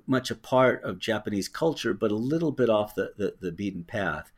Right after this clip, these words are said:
Uh, in order to do that, I mean, my ex-wife is still one of my best friends, is, is Japanese, and so that was very helpful, obviously. But I've, I've, I've worked very hard to learn, uh, Japanese, uh, and,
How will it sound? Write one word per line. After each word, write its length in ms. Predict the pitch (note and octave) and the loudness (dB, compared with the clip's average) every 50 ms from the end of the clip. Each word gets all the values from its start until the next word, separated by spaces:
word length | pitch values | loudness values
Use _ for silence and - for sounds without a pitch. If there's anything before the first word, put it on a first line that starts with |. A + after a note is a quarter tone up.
| - - - - - - _ _ _ - | -20 -20 -20 -20 -20 -20 _ _ _ -2
Uh, 240 | - A#2 A2+ A2 A2+ | 2 4 4 4 4
in 120 | A#2+ C3 B2 | 4 4 6
order 220 | C3+ C3+ C3+ B2+ | 6 6 6 4
to 140 | A#2+ B2 A#2 | 2 0 0
do 180 | A2+ A#2 A#2+ | 2 4 4
that, 260 | A2+ A2+ A2+ A2 G#2+ - | 6 6 6 6 4 4
I 40 | |
mean, 140 | A2+ A2+ A2 | 2 0 0
my 100 | A2 G#2+ | 0 0
ex-wife 440 | G#2 - - - G2+ G2+ G2+ G2 - | -2 -2 -4 -2 -2 -2 -2 -2 -4
is 80 | G2 - | -10 -12
still 280 | - - - - G#2 F#2+ | -12 -8 -6 -4 -2 -2
one 100 | F#2+ F#2 | -2 -2
of 60 | F2+ | -4
my 180 | F2 E2+ E2+ E2+ - _ _ _ _ _ _ _ _ _ - | -4 -6 -8 -10 -14 _ _ _ _ _ _ _ _ _ -2
best 220 | G2 F#2+ - - | -2 0 0 -2
friends, 480 | - - G2 F2+ F2+ F#2 F2+ E2+ - - | -2 2 2 4 4 4 2 -2 -4 -6
is, 260 | - F2 F#2 - - - - | -6 -6 -6 -8 -8 -10 -8
is 320 | - F2 E2+ - - - - _ | -8 -8 -8 -8 -10 -12 -12 _
Japanese, 640 | - - F#2+ F#2 - - E2+ E2+ F2+ F#2+ F2+ - - | -4 -2 -2 -2 -2 -4 -6 -4 -4 -4 -4 -6 -8
and 120 | G#2 - | -8 -6
so 140 | - G2 F#2 | -4 -2 -2
that 160 | F2 G2+ G2+ | 0 0 0
was 160 | F#2 F2 - | 0 -2 -4
very 280 | - F#2+ F#2 F#2 F2 E2 | -2 -2 0 0 0 -2
helpful, 420 | D#2+ G2 G2 - - - E2 - - | -4 -6 -6 -6 -6 -6 -8 -6 -4
obviously. 560 | F2+ F2 E2 F2 F2 - - - D#2+ D#2+ D#2+ - - - - - _ | -4 -4 -4 -4 -6 -8 -8 -8 -10 -10 -10 -12 -16 -20 -20 -6 _
But 120 | - A#2 | 2 4
I've, 180 | - - - - | 6 6 4 4
I've, 300 | - C3 A2 - - - | 2 0 0 -2 -4 -4
I've 220 | - A2+ G2+ G2+ - | -4 -4 -4 -2 -2
worked 240 | A#2 A2 F#2 - | -2 -2 -2 -4
very 280 | G2 G2 A2+ A2+ A2 G#2 | 0 2 4 4 4 4
hard 320 | F#2+ G#2 G2 F#2+ F#2+ E2 - | 2 2 2 2 2 0 -4
to 100 | - F#2+ | -6 -4
learn, 320 | F#2 F#2 F#2 F2 E2+ E2+ - _ _ - _ _ _ _ - | -2 0 0 0 -2 -4 -10 _ _ -20 _ _ _ _ -10
uh, 80 | G#2 G2 - - - - | -10 -8 -8 -10 -12 -6
Japanese, 800 | - - G2 F#2 - - F2+ F2+ F2+ F2+ F2 E2+ D#2+ - - - - - _ _ _ _ _ _ - | -2 -2 -2 0 -2 -2 -2 -2 0 0 0 -2 -4 -6 -10 -12 -16 -20 _ _ _ _ _ _ -4
uh, 320 | G#2+ G#2+ G#2 G#2 G2+ G2+ - - - | -2 0 0 0 0 -2 -4 -6 -4
and, 540 | - G2+ G2 G2 G2 F#2+ F#2 F2 E2+ - | -2 0 0 2 0 0 -2 -4 -6 -8